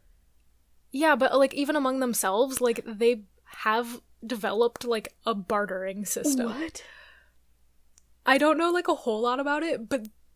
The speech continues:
Speaker 1: they, like, they, they, like, share goods and things in the sa-, like,
Speaker 2: Uh.
Speaker 1: you know, you've seen the things, like, where they, s-, they, they use tools and things like that,
Speaker 2: Mm-hmm.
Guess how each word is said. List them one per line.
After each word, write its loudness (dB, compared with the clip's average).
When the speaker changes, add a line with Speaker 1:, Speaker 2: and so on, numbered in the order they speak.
Speaker 1:
they, 4
like, -2
they, -4
they, -4
like, -2
share 0
goods 0
and -4
things -4
in 4
the 4
sa-, 0
like, 2
Speaker 2:
Uh. -4
Speaker 1:
you 4
know, 0
you've -2
seen -2
the 2
things, 0
like, -4
where -2
they, -2
s-, -6
they, 0
they 0
use -4
tools 0
and -2
things 0
like 0
that, 0
Speaker 2:
Mm-hmm. -12